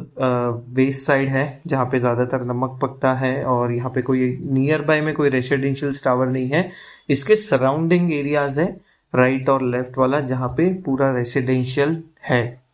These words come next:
और अभी हम लोग जो नायगांव waste और east का जो main bridge है, जो कि जहाँ पे at least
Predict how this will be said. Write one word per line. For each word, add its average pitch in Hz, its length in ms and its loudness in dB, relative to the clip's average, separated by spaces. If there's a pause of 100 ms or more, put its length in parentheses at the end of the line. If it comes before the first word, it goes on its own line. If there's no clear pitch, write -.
(480)
और 127 280 2
अभी 131 400 -2
हम 143 240 -2
लोग 143 220 2
जो 156 120 4
नायगांव 135 760 0
waste 131 500 -2
और 151 300 0
east 143 300 -8
का 147 80 2
जो 143 160 0
main 135 480 0
bridge 127 460 0
है, - 260 -12 (520)
जो 131 120 4
कि 135 440 0
जहाँ 123 240 0
पे 123 260 0
at - 60 -10
least 131 180 -2